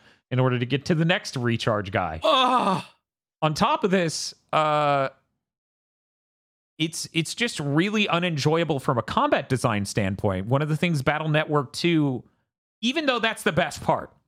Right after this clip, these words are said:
Speaker 1: Battle Network two still takes that and makes it drastically better,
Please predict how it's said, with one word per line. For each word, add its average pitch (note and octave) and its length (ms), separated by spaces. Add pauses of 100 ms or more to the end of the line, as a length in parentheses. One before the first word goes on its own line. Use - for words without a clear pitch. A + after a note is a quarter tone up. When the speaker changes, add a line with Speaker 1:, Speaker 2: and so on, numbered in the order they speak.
(280)
Speaker 1:
Battle D3+ 220
Network E3 280
two D#3+ 160
still D3+ 240
takes D3+ 280
that F#3+ 180
and D3 100
makes C3+ 220
it - 300
drastically B2 800
better, G#2+ 360